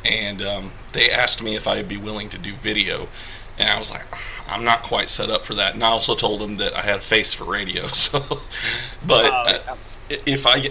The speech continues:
Speaker 1: if I'm able to get that set up the way I want, then I could possibly do video in the future.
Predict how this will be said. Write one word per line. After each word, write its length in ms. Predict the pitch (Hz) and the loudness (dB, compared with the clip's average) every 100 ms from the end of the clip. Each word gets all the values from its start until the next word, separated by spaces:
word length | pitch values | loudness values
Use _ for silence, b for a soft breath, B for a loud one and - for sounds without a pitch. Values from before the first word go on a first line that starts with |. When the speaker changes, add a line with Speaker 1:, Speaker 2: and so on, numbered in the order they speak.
| - | -6
Speaker 1:
if 140 | 147 131 | -2 2
I'm 160 | 123 | 4
able 240 | 131 143 113 | 4 2 0
to 80 | 107 | -2
get 200 | 117 110 | -2 0
that 180 | 110 | 2
set 180 | - 107 | 0 0
up 120 | 107 | -4
the 60 | 107 | -2
way 140 | 101 | 0
I 60 | 95 | 0
want, 320 | 98 104 101 | -2 -6 -6
then 100 | 110 | -4
I 80 | 110 | -4
could 200 | 110 92 | -4 -8
possibly 580 | - 101 98 92 85 90 | 0 2 2 -2 -6 -6
do 220 | 92 90 | -4 -6
video 500 | 90 92 90 87 87 | -4 -6 -4 -4 -6
in 100 | 82 | -8
the 60 | - | -8
future. 400 | - - - | -6 -4 -6